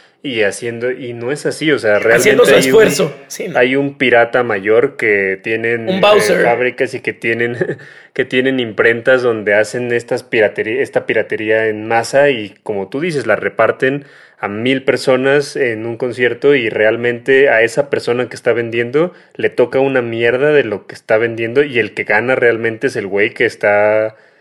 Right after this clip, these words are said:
Speaker 2: Sí.
Speaker 1: eh,
Speaker 2: O sea, o sea,
Speaker 1: imprimiendo
Speaker 2: incluso el güey que
Speaker 1: en
Speaker 2: está
Speaker 1: las ruedas.
Speaker 2: vendiendo es una víctima, pero porque forma parte de un sistema que lo victimiza horripilantemente. No, no es víctima porque, "Ay,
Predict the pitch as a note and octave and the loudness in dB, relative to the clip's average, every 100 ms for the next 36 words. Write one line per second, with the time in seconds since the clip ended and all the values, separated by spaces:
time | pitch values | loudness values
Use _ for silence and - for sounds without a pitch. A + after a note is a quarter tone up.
0 | _ - - G#2+ G2+ G2 - _ - F3+ | _ -8 0 2 4 0 -4 _ -4 -2
1 | - - - E3+ - A2 E3 B3+ - B2+ | -2 -8 -6 -2 -2 0 2 4 4 2
2 | A#3+ - - F#3 G#3 - - - G3+ A#3+ | 0 2 2 4 4 4 2 2 -4 -2
3 | A3+ F3+ - - C4 B3 E4+ - _ - | -2 -2 -4 -10 -6 -4 -6 -8 _ -2
4 | E3+ D#3+ D#3 D3+ F#3+ A3 G#3+ G#3 A3+ G#3+ | 0 0 -4 -4 -2 -2 -2 -2 -4 -8
5 | G#3+ G3 - G#3+ G#3+ E3+ C#3 C#3 - E3 | -8 -8 -4 -4 -2 -2 -2 -4 -10 -6
6 | F#3 F#3 D3 - C#3 D#3 F3 F3+ E3+ F3+ | 2 2 2 -6 -6 -4 -4 -6 -6 -10
7 | C#3+ E3 D#3 - - _ E3 G#3+ G#3 G3 | -8 -8 -8 -14 -20 _ -4 -4 -4 -10
8 | C4 A3 F#3 E3 G3+ | -6 -6 -4 -4 -2